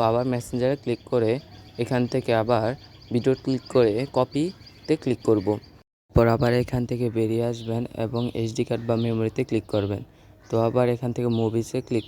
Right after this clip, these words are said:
করবেন। তারপর এখানে কপি হেয়ারে ক্লিক করবেন, আবার মেমোরিতে চলে গেছে। এবার আমরা দেখব কীভাবে গান নেয়। তো আবার স্টোর, ইন্টারনাল স্টোরেজে ক্লিক করবেন, আবার মিউজিকে ক্লিক করবেন। তো এখান থেকে সিলেক্ট করে কপিতে ক্লিক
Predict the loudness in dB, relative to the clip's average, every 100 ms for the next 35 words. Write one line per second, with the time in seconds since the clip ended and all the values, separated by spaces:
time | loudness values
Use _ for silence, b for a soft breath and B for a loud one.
0 | 0 0 0 -2 -6 -14 -20 -20 -20 -6
1 | -2 0 0 -2 -2 0 0 0 0 0
2 | -2 -4 -4 -4 -2 -2 -2 -2 -2 0
3 | 0 0 -2 -4 -6 -2 0 -2 -2 -6
4 | -8 B B B B -4 0 2 2 0
5 | 0 0 -2 -2 0 0 2 0 0 0
6 | 0 -4 -6 -2 -2 0 0 -2 -6 -16
7 | -10 -8 -2 -2 -2 -4 -4 -2 -2 -2
8 | -6 -8 -2 0 0 -2 -6 -12 -12 -8
9 | -8 -8 B B B B -2 2 2 0
10 | -12 B B B -2 0 0 0 -2 -2
11 | -6 0 -2 0 -2 -2 0 2 2 -2
12 | -10 -8 -6 -4 -2 2 2 0 -2 -2
13 | -2 -2 0 -2 -4 -6 -8 -4 -4 -4